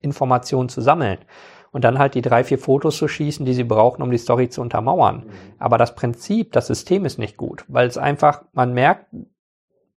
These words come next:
Speaker 1: das kann immer wieder dazu führen, dass jemand einfach aus sozusagen Leidensdruck, aus finanzieller Lage die Story bringen müssen, den Kunden bedienen,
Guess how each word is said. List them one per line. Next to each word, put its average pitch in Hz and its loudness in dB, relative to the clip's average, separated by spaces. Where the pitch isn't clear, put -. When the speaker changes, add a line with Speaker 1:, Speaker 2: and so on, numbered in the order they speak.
Speaker 1:
das 110 0
kann 233 -4
immer 117 -2
wieder 113 2
dazu 107 0
führen, 143 -2
dass - -2
jemand 170 0
einfach 160 -2
aus 139 4
sozusagen 131 0
Leidensdruck, 170 -2
aus 131 2
finanzieller 139 0
Lage 156 2
die 135 -4
Story 185 0
bringen 160 -2
müssen, 160 -2
den 117 -2
Kunden 175 -4
bedienen, 117 -2